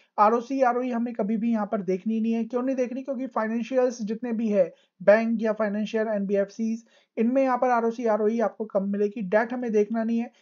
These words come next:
क्यों? क्योंकि obvious सी बात है, डेट का ही काम है, डेट, अ, डेट ये प्रोवाइड करते हैं, डेट ये लेते हैं, तो यही सारी की सारी यहाँ पर कथा होती है, तो इसलिए यहाँ पर आपको देखना नहीं है। But यहाँ पर अगर हम देखें बुक वैल्यू, दो सौ अट्ठाईस की बुक वैल्यू,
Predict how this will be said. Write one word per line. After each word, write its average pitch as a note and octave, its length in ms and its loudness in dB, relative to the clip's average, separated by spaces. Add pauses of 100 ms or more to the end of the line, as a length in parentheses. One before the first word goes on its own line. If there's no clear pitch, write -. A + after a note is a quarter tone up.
(160)
क्यों? B3 200 -2
क्योंकि A#3+ 240 -4
obvious A3+ 260 2
सी A3+ 140 -8
बात G3+ 200 0
है, A3 60 -2
डेट F#3 260 0
का G#3 100 -4
ही G#3 120 0
काम G3+ 280 -4
है, G#3+ 80 -4
डेट, F#3+ 320 2
अ, F3 440 -6
डेट G3+ 320 0
ये G#3 80 0
प्रोवाइड G3+ 440 2
करते G#3 320 -4
हैं, A3+ 120 -10 (280)
डेट A3+ 240 4
ये B3+ 140 -2
लेते G#3 340 2
हैं, A3+ 180 -6 (160)
तो G#3 80 -6
यही A#3+ 300 0
सारी A3 320 -2
की - 340 -8
सारी G#3 300 0
यहाँ F#3 140 -4
पर A3+ 140 -6
कथा G3+ 300 -2
होती F#3+ 280 0
है, G#3 120 0
तो G#3 120 -4
इसलिए G#3+ 380 -4
यहाँ F3 140 -6
पर F3+ 140 0
आपको F3+ 260 -6
देखना E3 340 -8
नहीं D3+ 160 -20
है। D#3 100 -20 (340)
But A#3+ 100 2
यहाँ C#4 160 4
पर C#4+ 120 8
अगर C#4 200 12
हम C4+ 120 4
देखें A3 300 2
बुक G#3 180 -4
वैल्यू, F#3+ 260 0
दो A3+ 180 2
सौ A#3+ 120 -2
अट्ठाईस G#3 400 -2
की A3+ 120 -6
बुक F3 240 -8
वैल्यू, G3+ 260 -2